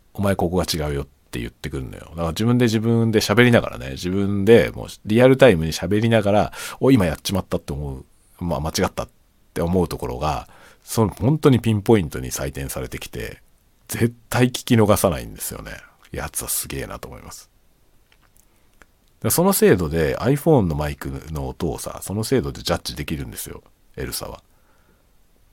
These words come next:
だけど、ベティアっていうソフトは、できないってことだね。ヘッドセットのマイクの音って、iPhoneのマイクよりはマシだと思うんだけど。<laughs> それでも、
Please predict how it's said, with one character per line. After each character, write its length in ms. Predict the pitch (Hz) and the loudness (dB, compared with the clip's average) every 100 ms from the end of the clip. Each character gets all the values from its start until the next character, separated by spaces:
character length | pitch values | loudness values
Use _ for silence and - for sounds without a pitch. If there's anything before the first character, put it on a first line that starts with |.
| _ _ | _ _
だ 100 | 135 | 0
け 60 | 110 | 2
ど、 100 | 92 | 2
ベ 160 | 113 | 0
テ 140 | 143 98 | 2 0
ィ 40 | |
ア 40 | 71 | -2
っ 40 | |
て 140 | - | -6
い 20 | - | -10
う 20 | |
ソ 120 | 80 | -10
フ 100 | - | -12
ト 120 | 65 | -12
は、 320 | 60 58 - - _ _ _ _ _ _ _ _ _ _ - 90 _ | -8 -8 -10 -16 _ _ _ _ _ _ _ _ _ _ -16 -16 _
で 140 | - 98 | -4 0
き 100 | 104 | 0
な 120 | 76 | -2
い 60 | 58 | -6
っ 20 | |
て 160 | - - | -14 -14
こ 100 | - | -12
と 100 | - | -14
だ 100 | 71 | -12
ね。 220 | 82 101 _ _ _ _ _ _ _ _ _ _ _ | -14 -14 _ _ _ _ _ _ _ _ _ _ _
ヘ 100 | - | -2
ッ 20 | 113 | 0
ド 140 | 151 | 2
セ 120 | 143 | 0
ッ 20 | |
ト 140 | 170 95 | 0 0
の 80 | 80 | 0
マ 140 | 85 | 0
イ 60 | 78 | 0
ク 100 | 73 | -6
の 120 | 64 | -8
音 180 | - - | -10 -12
っ 20 | |
て、 260 | - 64 - | -10 -10 -4
iPhone 380 | 98 117 143 | -2 2 2
の 100 | 95 | 2
マ 160 | 69 73 | 0 -4
イ 60 | 80 | -4
ク 100 | 85 | -2
よ 60 | |
り 80 | 85 | -2
は 60 | 62 | -6
マ 160 | 65 | -8
シ 140 | - 90 | -4 -2
だ 100 | 90 | -4
と 80 | |
思 100 | 113 | -6
う 20 | 113 | -12
ん 40 | |
だ 60 | 113 | -16
け 60 | |
ど。 120 | 110 - - - - - 156 - - - | -16 -18 -16 -6 -6 -2 -4 -4 -10 -20
<laughs> 1000 | - - _ - - - - - - - | -20 -20 _ -20 -20 -14 -10 -8 -8 -12
そ 240 | - - 123 | -14 -4 0
れ 100 | 143 | 4
で 100 | 147 | 4
も、 280 | 87 73 | 2 -4